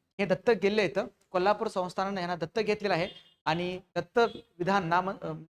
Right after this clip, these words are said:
दत्तक विधान झा-, मंजूर झाल्यानंतर हे काय म्हणले तर राजे म्हणले, कोल्हापूर संस्थानाचे राजे, लक्षात ठेवा. दत्तक कधी गेलेत हे? हे राजे शाहू महाराज हे दत्तक, दत्तक गेले होते, आपल्या दहा वर्ष त्यांचं वय होतं त्यावेळेस,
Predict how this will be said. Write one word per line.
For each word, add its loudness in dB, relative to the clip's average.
दत्तक -2
विधान 2
झा-, -2
मंजूर 2
झाल्यानंतर 2
हे 2
काय 2
म्हणले 0
तर -2
राजे 4
म्हणले, 0
कोल्हापूर 0
संस्थानाचे -4
राजे, 0
लक्षात -2
ठेवा. 0
दत्तक 0
कधी 2
गेलेत 2
हे? 4
हे -2
राजे 4
शाहू 2
महाराज 4
हे -4
दत्तक, -10
दत्तक -2
गेले 2
होते, 4
आपल्या 4
दहा 4
वर्ष 0
त्यांचं -6
वय 4
होतं 2
त्यावेळेस, 4